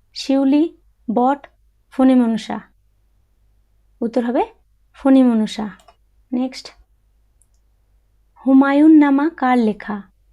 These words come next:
আকবর, গুলবদন বেগম,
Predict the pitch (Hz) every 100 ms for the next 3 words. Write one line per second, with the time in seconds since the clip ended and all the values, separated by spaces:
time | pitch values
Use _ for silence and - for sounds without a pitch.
0 | _ _ _ _ _ - 226 202 233 294
1 | - - _ _ _ 214 254 247 247 262
2 | 262 262 277 359